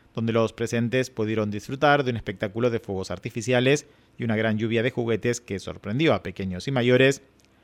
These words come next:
Como parte de las actividades finales, también se llevó a cabo el sorteo de una bicicleta, cerrando la noche con un ambiente de gran ilusión.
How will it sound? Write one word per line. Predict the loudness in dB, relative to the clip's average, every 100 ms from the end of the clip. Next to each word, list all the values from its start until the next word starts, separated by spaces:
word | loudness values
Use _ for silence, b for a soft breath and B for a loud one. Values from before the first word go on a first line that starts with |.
| b b
Como | -2 2
parte | 2 2
de | 0
las | 2 0
actividades | -2 -4 0 2 2 0
finales, | 0 0 4 2 0
también | -4 -4 -4
se | -4
llevó | -4 0 0
a | 0
cabo | 0 0
el | -2
sorteo | -4 -4 -2 -2
de | -4
una | -8
bicicleta, | -8 -6 -2 0 4 2 2 b b
cerrando | -12 -6 -4 0
la | 0
noche | 0 -2 -6
con | -2 -2
un | -2
ambiente | -2 -2 -2 -4
de | -6
gran | -6 -6 -6 -4
ilusión. | -2 -2 -4 -10 -12